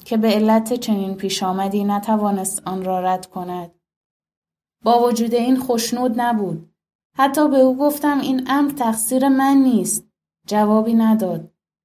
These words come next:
آنگاه فکر کردم که نبایستی این جمله را گفته باشم.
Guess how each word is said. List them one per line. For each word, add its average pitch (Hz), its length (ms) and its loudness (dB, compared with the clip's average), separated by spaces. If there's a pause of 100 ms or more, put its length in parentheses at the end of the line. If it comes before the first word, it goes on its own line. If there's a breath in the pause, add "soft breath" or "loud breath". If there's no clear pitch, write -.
(320)
آنگاه 269 300 4
فکر 302 260 0
کردم 285 460 0
که 254 140 -4
نبایستی 269 680 0
این 226 160 6
جمله 196 360 0
را 190 160 0
گفته 185 400 -6
باشم. 170 580 -6